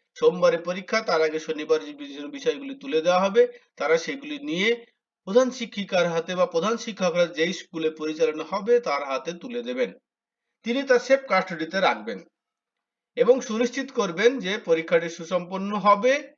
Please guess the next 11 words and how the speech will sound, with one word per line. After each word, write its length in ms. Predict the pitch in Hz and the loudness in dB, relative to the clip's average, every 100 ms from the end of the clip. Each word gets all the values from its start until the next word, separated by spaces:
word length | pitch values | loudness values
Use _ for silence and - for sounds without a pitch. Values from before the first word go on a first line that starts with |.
| _ _ | _ _
এবং 400 | - 175 208 240 _ _ - | -6 -6 -8 -10 _ _ -6
তাকে 260 | 139 175 175 175 | -4 -2 -2 -2
অ্যাটেন্ডেন্স 480 | 151 180 185 208 202 | -4 -4 -4 -4 0
শিট 240 | 240 240 | 0 2
এবং 240 | 196 185 170 | 0 -2 0
পরীক্ষার 420 | 160 160 170 160 | 0 2 4 4
হল 420 | 156 156 175 208 | 4 4 6 4
কোনগুলি 420 | 175 160 151 151 | 0 0 0 -6
প্রস্তুত 380 | 147 147 127 175 - | -8 -10 -14 -18 -4
করানোর 360 | 180 208 214 185 | -2 0 -4 -8
জন্য 240 | 190 208 | -4 -2